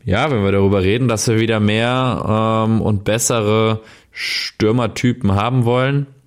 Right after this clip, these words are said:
da wieder einen Fokus drauf legen wollen, was würdest du denn sagen? Ähm, was für Übungen sind gut, um, ja, gute, gute Stürmer auszubilden in Deutschland?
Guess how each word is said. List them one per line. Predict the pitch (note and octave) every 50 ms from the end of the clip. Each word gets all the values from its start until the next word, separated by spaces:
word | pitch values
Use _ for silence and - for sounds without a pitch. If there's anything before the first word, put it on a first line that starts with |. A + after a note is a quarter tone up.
| _ _ _ -
da | - G2+ G#2
wieder | A2 A2 G#2+
einen | G#2 G2+
Fokus | F#2+ - A#2+ A#2+ - A#2+ A#2+ -
drauf | - - A2 A2+ G#2+ A2
legen | G#2+ A2 A2 A2 A2 G#2+
wollen, | G#2+ A2 A2 A2+ A2+ A2+ G#2 - - - - - - - - - - - _ _ -
was | - G2+ G2
würdest | A2+ C3 C3 C3
du | D3
denn | B2+ A#2+ G#2+
sagen? | F#2 G2 F#2+ G2+ G#2+ A2 G2 F2+ - - - _ _
Ähm, | - G2 G2+ G2 G2 G2 G2 F#2+ F#2+ F#2+ F#2+ F#2 - - - _ _ _ _ _ - - _ _ _ - - - -
was | - A#2 G#2+ G2 G2+ A2 - - - - - -
für | - - - -
Übungen | - - C3+ C3+ B2+ B2+ B2+ B2 B2+ B2 B2 A#2+ B2 - - - _ _ -
sind | B2 G2+ G2 G#2+ A2 G#2+ - -
gut, | A2+ A#2+ C3 C3+ C3+ - - - - - - - _ _ _ _ -
um, | A2 A2 A2 A2 A2 A2 A2 A2 - - - - _ _ _ _ _ _ _ -
ja, | G#2 G2+ G2+ G#2 G#2+
gute, | G#2 G2 G#2 G#2 - A2 G2+ G2 F#2+ F#2 -
gute | - - - - G#2+
Stürmer | - - A#2 G#2 G#2 G2+
auszubilden | F2+ F#2+ A2 - - - G2 F2 F#2 F2+ F#2 F#2 F2 F2 F2+
in | F2+
Deutschland? | - - - - - - - - G2+ -